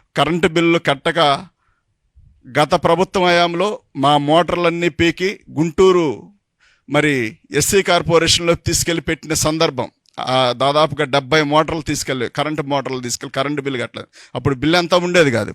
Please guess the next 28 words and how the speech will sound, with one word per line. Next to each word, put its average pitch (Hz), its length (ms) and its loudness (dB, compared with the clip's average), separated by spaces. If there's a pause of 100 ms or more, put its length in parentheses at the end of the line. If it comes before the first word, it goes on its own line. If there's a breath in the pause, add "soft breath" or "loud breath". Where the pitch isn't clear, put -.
పదిహేను 156 300 2
రూపాయలు, 147 380 0
ఇరవై 139 200 -2
రూపాయలు 139 280 -2
బిల్లు 123 220 -2
ఉండేది. 110 220 -6 (280 loud breath)
ఆ 131 180 2
బిల్లు 190 260 2
కట్టినప్పటికి 180 640 0
కూడా 165 200 0
మోటార్లన్నీ 151 600 0
తీసుకెళ్ళి 147 400 -6
టీడీపీ 147 360 -4
ప్రభుత్వం 135 460 -6
అవన్నీ 131 300 -2
తీసుకెళ్ళి 135 440 -6
ఒక 117 120 -8
చోట 139 160 -4
గుట్టగా 135 420 -2
పెడితే 131 420 -2 (340 loud breath)
మేము 127 480 -2
వందల 160 300 2
సార్లు 165 340 0
తిరిగినా 147 340 -4
కానీ 151 160 -4
ఆ 139 40 -2
మోటార్లు 139 460 -2
ఇవ్వలేదు, 143 380 -2